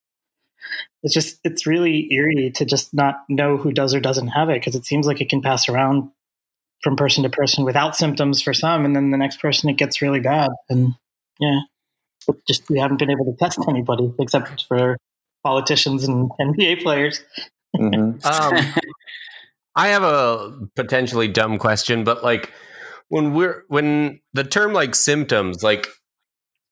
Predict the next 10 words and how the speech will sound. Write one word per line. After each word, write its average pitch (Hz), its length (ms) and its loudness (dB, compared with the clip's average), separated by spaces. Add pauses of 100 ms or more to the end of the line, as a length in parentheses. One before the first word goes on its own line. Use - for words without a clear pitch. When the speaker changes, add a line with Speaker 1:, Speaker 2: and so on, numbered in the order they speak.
Speaker 3:
uh, 117 720 0 (260)
is 131 160 0
that 160 200 0
the 147 100 0
same 143 300 2
as 110 140 -2
being 117 600 2
sick? - 880 0 (120)
Like, 113 400 0 (760)
um, 101 720 0